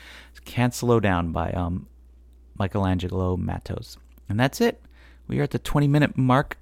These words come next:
of this podcast and of this episode. And I guess that's good enough for now. I'm back on the two-week train, so hopefully this continues. Um, so hopefully see you in two weeks.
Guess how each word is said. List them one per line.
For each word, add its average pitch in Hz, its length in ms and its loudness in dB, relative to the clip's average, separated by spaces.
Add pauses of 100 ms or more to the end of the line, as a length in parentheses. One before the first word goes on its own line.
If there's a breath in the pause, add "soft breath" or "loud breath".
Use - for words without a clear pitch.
of 113 200 2
this 107 240 2
podcast - 760 -2
and 98 280 -2 (340 loud breath)
of 101 80 -2
this 104 160 2
episode. 127 460 2 (1300 loud breath)
And 151 120 2
I - 20 4
guess 143 140 0
that's 127 140 4
good 117 120 2
enough 95 180 4
for - 80 -2
now. 92 220 -2
I'm 98 120 -2
back 123 280 2
on 127 60 2
the 110 80 4
two-week 101 400 -2
train, - 280 -4
so - 140 -4
hopefully 98 300 -2
this 82 160 -4
continues. 85 640 -8
Um, 92 320 -6
so - 160 -8
hopefully 117 320 -2
see - 220 -6
you 101 260 -2
in 95 240 -4
two 117 320 -2
weeks. 117 480 -4